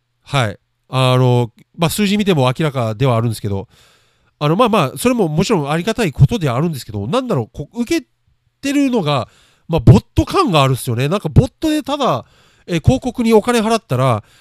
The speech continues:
まあ、承認欲求を満たしてくれるだけ、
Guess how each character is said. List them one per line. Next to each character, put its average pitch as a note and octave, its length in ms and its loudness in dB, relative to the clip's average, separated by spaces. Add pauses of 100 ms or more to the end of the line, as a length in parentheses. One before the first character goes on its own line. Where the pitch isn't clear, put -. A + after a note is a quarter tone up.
(180)
ま D3+ 280 2
あ、 - 0 - (180)
承 A3+ 240 0
認 A#3 200 -2
欲 A#3 220 2
求 F3+ 160 2
を B2+ 100 2
満 C#3+ 120 -4
た G3+ 120 0
し - 140 -12 (320)
て F#3+ 100 -2
く - 120 0
れ G3+ 80 4
る D3+ 120 0
だ B2 160 2
け、 D3 400 -6